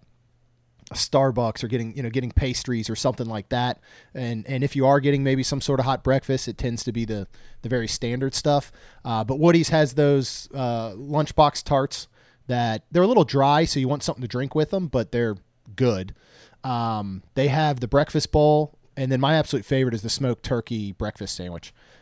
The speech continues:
Uh, I, I don't normally think of turkey for breakfast, but this works. And it's, like, turkey and Swiss cheese, scrambled eggs on a nice, like, grilled bread.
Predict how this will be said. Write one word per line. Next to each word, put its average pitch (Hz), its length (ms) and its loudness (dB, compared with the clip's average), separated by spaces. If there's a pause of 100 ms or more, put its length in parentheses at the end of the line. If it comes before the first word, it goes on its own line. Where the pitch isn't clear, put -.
(100)
Uh, - 80 -10
I, 98 580 -6 (260)
I 123 140 -2
don't 147 300 2
normally 151 300 2
think 160 220 -2
of 143 120 -6
turkey 165 300 2
for 151 140 -4
breakfast, 156 500 -4
but 120 140 -6
this 131 180 -4
works. - 420 -8
And 127 80 -12
it's, 120 80 -8
like, 120 140 -4
turkey 165 280 0
and 135 120 -2
Swiss 147 220 0
cheese, 131 300 -2
scrambled 139 380 -2
eggs 123 340 -4 (340)
on 110 100 -6
a 110 40 -4
nice, 127 380 -2
like, 117 220 -2
grilled 120 520 2
bread. 110 580 -2